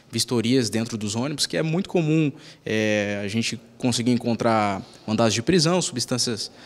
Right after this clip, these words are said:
é, análogas à maconha e diversos outros ilícitos. É, dessa forma, a equipe procedeu à abordagem do ônibus na aviação e identificou um indivíduo, um indivíduo que é morador aqui da cidade.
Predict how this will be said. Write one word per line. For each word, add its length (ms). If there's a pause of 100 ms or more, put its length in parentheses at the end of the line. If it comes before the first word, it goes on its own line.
(180)
é, 420
análogas 500
à 80
maconha 600
e 40
diversos 360
outros 280
ilícitos. 460 (340)
É, 320
dessa 300
forma, 300
a 20
equipe 460
procedeu 480
à 40
abordagem 540
do 140
ônibus 340
na 80
aviação 460 (520)
e 500
identificou 540
um 140
indivíduo, 560 (500)
um 60
indivíduo 560
que 680
é 60
morador 400
aqui 120
da 120
cidade. 600